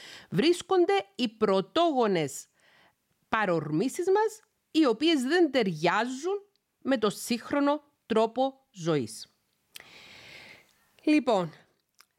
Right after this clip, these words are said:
οι φαντασιώσεις μας εκπηγάζουν από το υποσυνείδητό μας και έχουν μία λογική η οποία δεν ταιριάζει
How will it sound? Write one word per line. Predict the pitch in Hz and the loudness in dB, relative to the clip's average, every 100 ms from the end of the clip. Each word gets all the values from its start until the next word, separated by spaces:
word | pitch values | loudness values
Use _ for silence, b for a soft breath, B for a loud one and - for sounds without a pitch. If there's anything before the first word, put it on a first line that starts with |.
| _ _ _ - | _ _ _ -2
οι | 359 403 | 0 2
φαντασιώσεις | 349 269 220 - 170 175 269 330 | 2 2 0 -2 -2 -2 -2 0
μας | 427 440 - - _ | 2 0 -8 -18 _
εκπηγάζουν | 294 - - - 220 254 294 233 175 165 135 - | -4 -4 -12 -4 0 0 0 -2 -4 -6 -8 -4
από | 269 262 254 | -2 -2 -2
το | |
υποσυνείδητό | 220 175 - 160 196 165 - 135 | -4 -4 -6 -2 0 -2 -6 -10
μας | 240 403 - - | -8 -10 -12 -2
και | 349 | -2
έχουν | 349 320 | 2 4
μία | 285 330 330 | 4 4 4
λογική | 302 247 175 151 135 139 151 349 _ _ B B B B | 4 2 2 -4 -6 -8 -8 -10 _ _ B B B B
η | - 294 | 0 2
οποία | 247 240 392 339 | 2 2 2 4
δεν | 403 440 392 359 | 2 2 2 2
ταιριάζει | 208 196 202 175 127 123 127 | 2 0 0 -2 -6 -18 -20